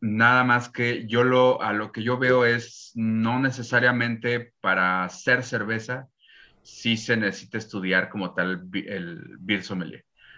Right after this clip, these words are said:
Ahí es cuestión de enfoques, dependiendo de qué quieran hacer. Si, ahora sí que para cerveceros caseros ayuda muchísimo siempre y cuando vayas a querer brincar a algo más hacia profesional y a ventas.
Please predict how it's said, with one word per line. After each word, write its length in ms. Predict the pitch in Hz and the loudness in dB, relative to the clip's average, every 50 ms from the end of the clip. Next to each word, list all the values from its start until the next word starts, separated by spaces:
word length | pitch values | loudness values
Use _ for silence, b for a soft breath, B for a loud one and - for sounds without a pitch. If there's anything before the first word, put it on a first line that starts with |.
| B B B | B B B
Ahí 240 | - 98 107 110 113 | 0 2 2 2 2
es 140 | 110 - | 0 -2
cuestión 420 | - 123 107 - - 113 110 110 110 | -4 -6 -6 -6 -4 -4 -4 -2 0
de 60 | 113 | 0
enfoques, 800 | 113 110 - 123 117 113 - 135 131 135 139 131 - - - _ _ _ _ _ _ - | -2 0 0 -2 -2 -2 -2 -2 -2 -2 -2 -4 -8 -14 -20 _ _ _ _ _ _ -12
dependiendo 680 | 101 98 101 - - - 95 95 101 110 110 110 113 | -6 -4 -4 -4 -2 -2 -2 -2 -2 -2 -2 -2 -2
de 100 | 110 - | -4 -4
qué 160 | - 113 104 | -4 -8 -8
quieran 340 | - - 113 110 113 113 104 | -4 0 2 2 4 2 2
hacer. 320 | 98 101 - 127 117 113 113 | 0 -2 -2 -4 -4 -4 -4
Si, 220 | - - - 104 | -10 -12 -8 -4
ahora 240 | 104 104 107 110 107 | -2 0 0 0 -2
sí 120 | - 110 | -4 -6
que 100 | 104 113 | -8 -8
para 240 | - - 95 92 90 | -4 0 0 0 0
cerveceros 560 | - - 92 92 95 92 - 107 113 113 - | 0 -4 -8 -8 -8 -6 -4 -4 -4 -4 -4
caseros 580 | - 101 92 - 98 101 110 110 113 - - _ B B B B B B B B B B B _ | -6 -6 -2 0 0 0 0 -2 -6 -8 -12 _ B B B B B B B B B B B _
ayuda 320 | - 101 101 113 117 127 127 | 0 2 4 4 6 6 4
muchísimo 760 | 120 107 101 101 - - 139 131 - - 143 147 147 147 | 4 2 0 -2 -2 -2 -2 -2 -2 -4 -4 -2 -2 -2
siempre 420 | 135 - - 131 123 117 117 123 120 | -4 -2 -2 -2 -2 -2 -2 -4 -6
y 100 | 117 - | -4 -2
cuando 440 | - 120 120 120 120 123 123 120 117 | -2 0 0 2 0 0 0 0 0
vayas 340 | 113 110 113 113 110 - | 0 0 0 0 -2 -4
a 100 | 117 110 | -8 -8
querer 280 | - - 95 101 104 104 | -6 -2 2 2 2 2
brincar 500 | 101 107 104 98 92 92 98 98 101 104 | 2 -2 -4 -4 -4 -2 0 2 2 4
a 320 | 104 101 98 92 87 71 58 64 60 - | 2 2 2 0 -2 -4 -6 -10 -12 -6
algo 260 | - 107 110 110 117 110 | -6 -4 -4 -4 -2 -2
más 260 | 107 104 101 - - | 0 0 -2 -2 -6
hacia 320 | 107 - - 101 90 - | -10 -6 -4 -4 -6 -4
profesional 1040 | - 92 90 90 - 87 87 - - 90 90 101 120 131 139 143 151 160 165 - - _ _ | -6 -8 -10 -8 -10 -12 -12 -8 -8 -6 -2 0 2 4 4 6 4 4 2 0 -4 _ _
y 140 | 113 107 | -4 -2
a 100 | 98 92 | -2 -2
ventas. 600 | 87 90 98 104 104 98 - - - - - _ | 0 0 0 0 0 -2 -4 -6 -8 -10 -12 _